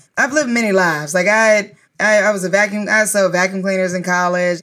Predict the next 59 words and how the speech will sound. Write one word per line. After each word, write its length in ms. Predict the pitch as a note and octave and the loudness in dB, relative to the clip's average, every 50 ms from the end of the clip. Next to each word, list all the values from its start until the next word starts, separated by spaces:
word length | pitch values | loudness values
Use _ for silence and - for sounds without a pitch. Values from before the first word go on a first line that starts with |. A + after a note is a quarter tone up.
| - | -8
Well, 180 | - F#3 F#3 G3 | -4 -2 0 0
at 120 | F#3 F3 | 0 2
one 160 | F#3+ G3+ G3+ | 2 0 0
point, 180 | F#3+ G3 G3 F#3+ | 0 -2 -2 -2
I 40 | F#3+ | -2
called 220 | F3+ F#3 F3+ F3+ | 0 -2 -2 -2
myself 240 | F3+ F3 F#3+ F#3 F#3 | -4 -4 -4 -4 -4
a 40 | E3+ | -4
private 360 | E3+ - F3+ F3+ F3+ F3 F3+ | -4 -2 0 2 2 2 2
eye, 240 | F3 F3 F3 F3 F3 | 2 2 2 2 2
but 80 | F#3+ | 0
that's 160 | F#3 F#3 F3+ F#3+ | -2 -4 -2 -4
a 60 | F3 | -4
whole 180 | E3+ F3 F3 | -2 -2 -2
nother 180 | F3 F3 E3+ E3+ | -2 -2 -4 -4
story. 380 | E3+ - F3+ E3+ E3+ E3+ E3 E3 - _ _ _ - - _ - | -6 -4 -4 -2 -2 -2 -4 -6 -10 _ _ _ -20 -20 _ -10
You 120 | - A#3+ | -6 -2
know, 60 | C4 B3 | 0 2
I, 180 | A#3 A3 G#3 G3+ G#3 | 4 4 4 2 2
I 80 | G3+ | 0
was 140 | G3 F#3+ F3 | 0 0 -2
a 60 | F3 | -4
teacher. 340 | E3+ - B3 B3 G3+ A3+ A3 | -4 -4 -4 -4 -2 -2 -2
I 40 | G#3 | 0
was 140 | F#3 F3+ E3+ | -2 -4 -4
a 20 | |
K 140 | - G#3+ G#3+ | -4 -6 -6
through 120 | G#3 G#3+ | -6 -6
twelve 220 | G3+ G#3 G#3 G3+ G3+ | -4 -2 -2 -2 -2
teacher 240 | G#3 G3+ G3 G3+ G3 | -4 -8 -8 -8 -8
for, 100 | F#3+ F#3 | -6 -6
like, 160 | F3 D#3+ - | -6 -4 -4
seven 340 | - F#3+ F#3+ G3 F#3 F#3+ F3+ | -4 -4 -4 -4 -4 -4 -4
years. 440 | E3+ E3+ F3 E3+ E3+ E3+ E3+ E3+ | -2 -2 -2 0 0 0 0 -2
I 60 | F3+ E3+ | -4 -4
did 180 | F3 E3+ E3+ | -4 -6 -6
performance 440 | F3 E3+ - G3+ G3+ G3+ G3+ G3 G3 | -8 -10 -6 -4 -4 -4 -4 -6 -8
poetry, 600 | F#3+ F#3 F3+ F3 F3 E3 F3+ F3 F3 F3 E3+ E3+ - - - - _ | -6 -6 -6 -6 -6 -6 -6 -4 -4 -4 -4 -6 -10 -18 -20 -20 _
had 220 | - F#3 F#3+ F#3+ F#3+ | -8 -4 -4 -2 -2
my 60 | F#3 | -2
own 240 | F3+ F#3+ G3 G3 F#3+ | -2 -2 -2 -2 -2
art 260 | - - F#3+ F#3+ G3 | -2 -4 -4 -2 -2
organization. 500 | F#3 F3 F3+ F3+ E3+ F3 F3+ F3 F3+ F#3 | -2 -2 -2 -2 -2 0 -2 -2 -2 -4
So 160 | - G3 G3 | -2 -2 -2
a 40 | F#3+ | 0
lot 240 | G3+ G#3+ A3+ C4 C#4 | 0 0 2 2 0
of 60 | C4+ | 0
these 240 | C4+ B3 G#3+ - - | -2 -4 -4 -4 -4
things, 760 | - A3 A3 G#3+ G3+ F#3+ F3+ F3 E3+ E3 E3 E3+ F3 - _ _ _ _ _ _ - - | -2 -2 -2 0 -2 -2 -2 -2 -4 -6 -8 -10 -12 -14 _ _ _ _ _ _ -14 -6
I 140 | - F3+ F#3+ | -4 -4 -4
feel 240 | G3 G3 G3+ G3 G3 | -2 0 0 0 2
like 400 | F#3+ F#3 F3+ F3+ F3+ F3+ F3+ - | 2 0 2 0 0 -2 -2 -6
when 120 | - F3+ F3+ | -6 -4 -4
I 120 | F3+ F3+ | -2 -2
landed 340 | F#3 G3+ G#3 A3+ A#3+ A#3 A3 | 0 0 0 0 -2 0 -2
on 180 | G3+ G3 G3 F#3 | -2 0 0 0
Black 220 | F#3+ F#3 F#3 F#3 | 0 0 0 0
Girl 160 | F#3+ F#3 F#3 | -2 -4 -2
Ventures, 760 | F3 F3+ F3+ F#3 F3 F3+ F3+ F3+ F#3+ - G#1+ - - - - | -2 -4 -4 -4 -6 -6 -8 -8 -8 -10 -12 -12 -14 -16 -16